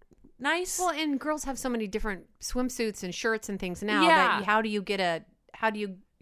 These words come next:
Speaker 1: How do
Speaker 2: you're
Speaker 1: you
Speaker 2: gonna have a
Speaker 1: ha-,
Speaker 2: tan
Speaker 1: yeah,
Speaker 2: line
Speaker 1: you're
Speaker 2: no
Speaker 1: gonna
Speaker 2: matter what
Speaker 1: have
Speaker 2: you
Speaker 1: one.
Speaker 2: wear
Speaker 1: I just
Speaker 2: unless you get tan with one of those little thingies. What are
Speaker 1: I,
Speaker 2: those
Speaker 1: unless
Speaker 2: thingies
Speaker 1: you
Speaker 2: called?
Speaker 1: tan naked, Mom.
Speaker 2: Pretty much.
Speaker 1: So I don't think it's something that should, I, it's not a,
Speaker 2: Doesn't
Speaker 1: it doesn't
Speaker 2: matter.
Speaker 1: matter.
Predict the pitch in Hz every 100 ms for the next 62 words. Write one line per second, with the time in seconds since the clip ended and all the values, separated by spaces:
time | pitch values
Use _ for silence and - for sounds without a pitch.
0 | _ - 294 339 339 320 320 262 254 277
1 | 294 285 269 240 233 277 233 233 226 202
2 | 220 277 247 208 208 214 - - 240 277
3 | 359 269 208 202 196 - 202 185 175 170
4 | 180 - 208 - 240 208 208 196 190 -
5 | - 196 185 180 175 165 180 160 156 220
6 | 190 147 160 - - 226 214 190 180 -
7 | 247 285 330 381 311 302 240 165 151 -
8 | - - - - 202 - 202 160 123 -
9 | - - 320 240 233 - - - _ -
10 | 277 320 - 330 330 - 262 240 - 214
11 | 208 202 - - 175 175 _ - 226 254
12 | - 262 - 190 160 160 - - _ _
13 | _ - 403 - 160 - 269 175 151 143
14 | 156 160